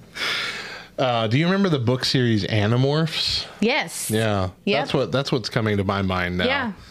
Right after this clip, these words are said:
Speaker 1: Is I remember all those book covers of
Speaker 2: Uh-huh.
Speaker 1: a human morphing into a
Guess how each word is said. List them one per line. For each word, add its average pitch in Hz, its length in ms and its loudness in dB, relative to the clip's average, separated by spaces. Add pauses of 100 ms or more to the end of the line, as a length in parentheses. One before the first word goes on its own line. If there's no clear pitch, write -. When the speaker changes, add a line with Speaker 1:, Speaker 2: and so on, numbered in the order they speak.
(400)
Speaker 1:
Is 95 140 0
I 98 120 2
remember 95 300 2
all 95 160 2
those 92 180 -2
book 95 220 -6
covers 90 560 0
of - 80 -2
Speaker 2:
Uh-huh. 202 320 2
Speaker 1:
a - 20 2
human 98 380 2
morphing 98 400 2
into 92 420 2
a 90 160 0